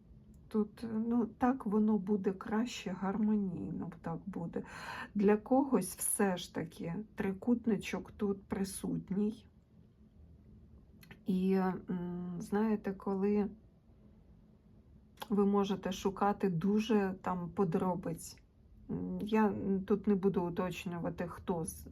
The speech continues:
хто ви в цій ситуації, ви самі знаєте, з ким це резонує. Але, е, не докопуйтесь до тих, е, подробиць. Знаєте, от не, не крайте себе, собі серце, не треба цього робити.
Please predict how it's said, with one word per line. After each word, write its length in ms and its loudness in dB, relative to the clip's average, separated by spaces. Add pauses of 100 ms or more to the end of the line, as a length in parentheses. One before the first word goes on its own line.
хто 320 6
ви 220 2
в 100 -6
цій 280 -6
ситуації, 840 -4
ви 200 -6
самі 320 -4
знаєте, 600 -6 (600)
з 100 -8
ким 280 0
це 180 -2
резонує. 680 -2 (600)
Але, 360 4
е, 540 -2
не 260 4
докопуйтесь 1000 0
до 160 -2
тих, 560 -4
е, 400 -4
подробиць. 840 0 (1300)
Знаєте, 400 2
от 200 2
не, 460 4 (140)
не 280 2
крайте 460 0
себе, 360 -4
собі 500 -2
серце, 580 -6
не 200 2
треба 400 -4
цього 400 -6
робити. 600 -6